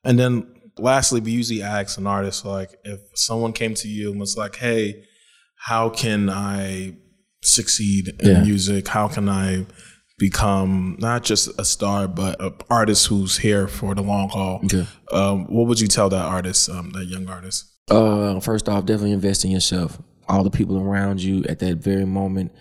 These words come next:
Speaker 2: that are aware of who you are in the, in the beginning, it's good to, if they believed in you and they're positive, to keep them around once you do find some kind of financial stability. Uh, do not blow the very first advance you get. If you do decide to sign to a label on jewelry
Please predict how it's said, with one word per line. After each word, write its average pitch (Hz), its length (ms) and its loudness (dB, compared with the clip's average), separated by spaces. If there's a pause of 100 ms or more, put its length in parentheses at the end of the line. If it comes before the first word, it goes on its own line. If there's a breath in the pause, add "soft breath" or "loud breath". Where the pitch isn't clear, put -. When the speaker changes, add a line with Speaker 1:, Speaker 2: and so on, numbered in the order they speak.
(240 loud breath)
Speaker 2:
that 95 100 2
are 87 80 2
aware 98 400 0
of 92 300 -2
who 98 100 -2
you 95 180 4
are 92 160 2
in 92 100 2
the, 90 280 0
in 95 80 0
the 90 80 2
beginning, 95 460 0 (480 loud breath)
it's 95 140 2
good 104 320 2
to, 101 140 0
if 92 100 -2
they 95 120 0
believed 98 380 4
in 101 100 2
you 98 260 2
and 90 120 0
they're 92 80 0
positive, 92 480 0
to 98 80 -2
keep 92 220 -2
them 92 120 0
around 90 480 0
once 92 160 -2
you 95 80 -4
do 92 120 0
find 87 320 0
some 90 120 0
kind 87 180 -2
of 95 80 -2
financial 92 520 -2
stability. 90 540 -4 (440)
Uh, 95 140 4
do 90 140 0
not 98 260 0
blow 101 560 2
the 95 120 0
very 95 260 0
first 95 280 -2
advance 98 440 0
you 98 60 -2
get. 98 280 2
If 98 160 -10
you 92 60 -2
do 95 100 -2
decide 101 320 2
to - 60 2
sign 104 260 0
to 107 160 2
a - 20 2
label 95 320 2
on 92 220 0
jewelry 90 440 0